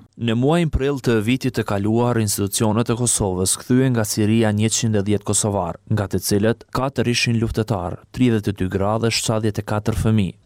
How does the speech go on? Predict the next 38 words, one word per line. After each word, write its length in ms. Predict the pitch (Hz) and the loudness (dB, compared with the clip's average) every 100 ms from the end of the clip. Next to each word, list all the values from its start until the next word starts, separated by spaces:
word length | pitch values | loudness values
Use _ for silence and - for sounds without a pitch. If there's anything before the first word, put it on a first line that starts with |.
| - | 0
Por 160 | 131 | 2
në 160 | 120 117 | 2 0
shtetin 400 | - 156 165 165 | 0 0 0 -2
e 80 | 147 | 0
Sirisë 400 | 127 127 139 - | 0 2 0 0
kanë 160 | 107 | -2
mbetur 420 | 104 117 117 113 113 | 0 0 2 2 2
edhe 140 | 104 101 | 0 0
rreth 240 | 101 - | -2 -2
njëqind 480 | 110 117 - 113 107 | -2 0 0 -2 0
kosovar 520 | 104 - 107 107 107 | -2 0 0 0 -2
të 120 | 113 - | -4 -2
tjerë, 300 | 104 87 - | 0 0 -4
prej 160 | - 131 | -2 0
të 120 | 110 - | 0 -2
cilëve 340 | 104 117 117 107 | 0 2 2 2
rreth 200 | 104 104 | 0 0
dyzet 440 | 135 113 95 85 92 | -2 0 -2 -4 -2
besohet 520 | 110 - 104 101 101 | 0 2 2 2 0
se 120 | 101 | -2
janë 220 | 90 95 101 | -2 -2 0
fëmijë. 360 | 104 107 104 - _ _ - | 2 2 0 -4 _ _ -2
Në 160 | 117 110 - | 0 2 0
qeverinë 480 | 110 104 127 151 | 0 2 2 2
e 40 | 135 | 2
re 80 | 131 | 2
të 120 | 127 110 | 0 -2
Kosovës 540 | 113 - 120 117 113 131 | 0 0 2 2 0 0
nuk 140 | 139 - | 0 0
konfirmojnë 560 | 117 110 107 113 113 | 0 0 2 2 2
nëse 240 | 110 - 101 | 0 0 0
janë 220 | 107 104 | 0 0
duke 240 | 104 107 | 0 -2
planifikuar 800 | - 107 110 107 107 101 95 90 | 0 0 0 0 0 0 2 0
një 80 | 95 | 0
operacion 640 | 95 98 92 - 110 107 104 | 0 0 -2 0 0 0 0
të 160 | 101 | 0
ri 140 | 101 | 0